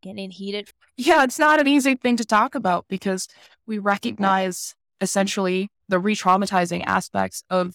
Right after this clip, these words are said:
Speaker 2: the court process. And we try to reduce that as community providers, but for some reason still force people through those experiences. So I'm hoping that as we continue to grow as a society and increase awareness around cases like this,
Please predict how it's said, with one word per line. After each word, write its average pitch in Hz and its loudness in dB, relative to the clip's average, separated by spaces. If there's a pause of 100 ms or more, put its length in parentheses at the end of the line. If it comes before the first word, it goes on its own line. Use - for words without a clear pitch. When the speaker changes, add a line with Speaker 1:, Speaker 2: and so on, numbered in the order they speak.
(160)
Speaker 2:
the 185 -6
court - -4
process. - -2 (120)
And 180 0 (140)
we 208 -6
try 190 2
to 170 0
reduce 170 0
that 185 0
as 180 -2
community 180 -4
providers, 175 -4
but 175 -4 (180)
for 185 -2
some 185 -2
reason 175 -4
still 180 2 (260)
force 190 0
people 175 -8
through 170 -6
those 165 -4
experiences. - -8 (260)
So 208 2
I'm 196 4
hoping 202 -2
that 185 0 (140)
as 190 2
we 190 -4
continue 185 -4
to 175 -6
grow 175 0
as 180 -4
a 180 -10
society 185 -4
and 180 -10
increase 185 -8
awareness 180 -2
around 180 -4
cases 202 -8
like 196 -8
this, 196 -8